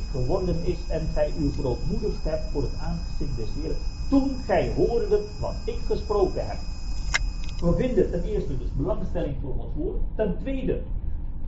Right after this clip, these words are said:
belangstelling voor het woord van God. En op grond van het, wat het woord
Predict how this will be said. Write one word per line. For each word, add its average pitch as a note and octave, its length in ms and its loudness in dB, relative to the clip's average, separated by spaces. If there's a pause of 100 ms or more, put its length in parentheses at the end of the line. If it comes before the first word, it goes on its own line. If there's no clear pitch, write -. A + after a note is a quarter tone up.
(640)
belangstelling E3+ 760 0
voor D3+ 120 0
het B2 120 0
woord C3+ 220 0
van A2+ 200 -2
God. - 140 -2 (380)
En G3+ 240 -2
op F#3 220 2 (100)
grond C#4 340 0
van D3 180 0
het, C#3+ 100 -2 (180)
wat C3+ 180 -2
het - 340 -2
woord D4 280 4